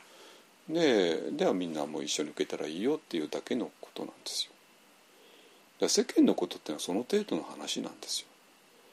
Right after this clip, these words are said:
ところが、あの、明獣のことをしな-、しないままに、えー、世間のことをやると、もうなんか何が何だか分かんなくなっ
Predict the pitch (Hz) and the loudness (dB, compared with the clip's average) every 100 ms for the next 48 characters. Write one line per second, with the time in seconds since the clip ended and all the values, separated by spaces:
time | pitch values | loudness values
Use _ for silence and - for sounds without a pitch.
0 | - - - - - - - - 220 220 | -20 -20 -20 -20 -20 -14 -4 2 6 10
1 | 147 95 - - - - - - - - | 12 10 8 -10 -20 -20 -20 -20 -10 -2
2 | 104 101 98 92 87 87 - 120 123 117 | 0 2 2 2 2 0 0 2 2 2
3 | 120 120 113 120 117 143 127 95 - 120 | 2 2 0 -2 2 6 6 6 0 -2
4 | 123 131 - - - 131 139 135 143 175 | 2 0 0 -4 0 2 2 0 0 0
5 | 208 160 101 87 - - - - - - | 4 6 6 4 -2 -20 -20 -20 -20 -2
6 | 107 90 - 98 - 85 80 - 80 - | 2 4 2 0 0 -2 -2 -6 -6 -2
7 | 76 76 82 82 87 98 - 170 135 92 | 0 0 0 2 2 0 2 4 4 2
8 | 82 80 139 165 131 95 92 165 185 104 | 0 -2 -4 -2 0 0 0 0 2 2
9 | 85 76 76 76 76 151 180 - - | 0 -4 -4 -4 -4 -4 -4 -4 -10